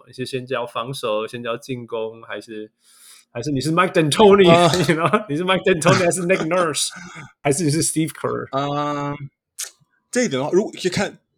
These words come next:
Speaker 2: 就从年-，年纪来说，像我小孩子现在最大的，我大儿子十岁，
Speaker 1: 嗯哼。
Speaker 2: 啊，如果教小孩子还是小，小学生的话，我就是最基本的就是have fun，因为there's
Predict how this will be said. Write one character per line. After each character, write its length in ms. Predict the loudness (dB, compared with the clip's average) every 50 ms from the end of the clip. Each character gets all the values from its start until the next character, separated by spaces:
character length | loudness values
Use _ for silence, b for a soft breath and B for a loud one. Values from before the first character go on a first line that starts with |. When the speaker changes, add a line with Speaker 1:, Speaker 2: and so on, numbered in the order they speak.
| _ _ _
Speaker 2:
就 140 | 6 8 8
从 240 | 8 6 2 2 2
年-， 280 | 0 0 0 0 -2 -2
年 200 | 0 0 0 2
纪 120 | 2 2 2
来 140 | 2 0
说， 160 | 0 -2 -2 2
像 160 | 2 4 4
我 140 | 6 4 4
小 160 | 4 0 0
孩 140 | 0 0 0
子 120 | -2 -4
现 160 | -6 -6 -6 -6
在 100 | -8 -8
最 160 | -10 -10 -10
大 240 | -8 -8 -8 -8 -8
的， 80 | -10 -12 -12 -14 -14 -16
我 80 | -10 -4
大 80 | -4 -2
儿 160 | -2 -2 -4
子 120 | -6 -8
十 400 | -10 -12 -12 -10 -10 -10 -10 -6
岁， 180 | -4 -4 -4 -4
Speaker 1:
嗯 40 | -6
哼。 680 | -8 -12 -14 _ _ _ _ _ _ _ _ -20 -18
Speaker 2:
啊， 300 | -18 -16 -18 -18 -20 -20 _ _ _ _ _ _ _
如 120 | -8 -4 -2
果 120 | -2 0
教 200 | 0 2 0 0
小 200 | 0 -2 -4 -4
孩 160 | 0 0 0
子 120 | 0 -2 -4
还 140 | -4 -4 -4
是 80 | -4
小， 140 | -6 -8 -10
小 200 | -14 -14 -14 -12
学 160 | -12 -10 -10
生 140 | -10 -10 -10
的 60 | -12
话， 160 | -12 -12 -12
我 160 | -10 -10 -10 -10
就 120 | -8 -8
是 340 | -6 -6 -4 -6 -6 -8 -10 _ _ _ _ _ _ _ _ _ -2
最 120 | 0 0
基 160 | 0 0 -2
本 160 | -4 -6 -8 -12
的 80 | -14
就 120 | -14 -14 -14
是 80 | -14
have 100 | -12 -14 -14
fun， 280 | -14 -16 -20 -20 -20 _ _
因 140 | -10 -8 -8
为 100 | -6 -4
there's 300 | -4 -4 -4 -6 -8